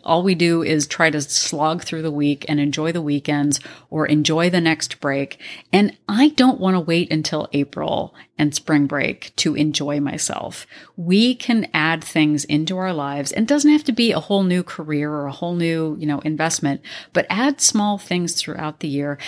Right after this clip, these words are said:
that we're trying to build up new and improved versions of ourselves. We don't have to lay dormant until the next holiday to feel cheer. We can take small steps to inject happiness into every day of the year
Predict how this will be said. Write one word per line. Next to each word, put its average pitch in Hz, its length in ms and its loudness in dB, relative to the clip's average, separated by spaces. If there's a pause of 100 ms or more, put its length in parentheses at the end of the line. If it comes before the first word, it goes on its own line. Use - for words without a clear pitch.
(180)
that 202 240 0
we're 269 220 4
trying 392 260 0
to 392 60 2
build 202 540 2
up 180 280 -4 (220)
new 180 680 2
and 151 140 0
improved 156 500 -4
versions 151 560 -2
of - 160 -8
ourselves. - 720 -4 (340)
We 180 140 4
don't 233 200 4
have 220 200 2
to 220 100 -2
lay 175 220 0
dormant 156 580 0
until 151 300 -2
the 151 120 0
next 147 280 -2
holiday 151 680 -2
to - 180 -6
feel 151 400 -2
cheer. - 560 -6 (260)
We 165 120 2
can 196 200 2
take 175 260 0
small 160 360 2
steps - 440 -2
to 175 120 -2
inject 151 440 -2
happiness 147 580 -2
into 143 340 -4
every 214 240 0
day 175 180 4
of 160 120 -4
the 156 100 -4
year 143 340 -4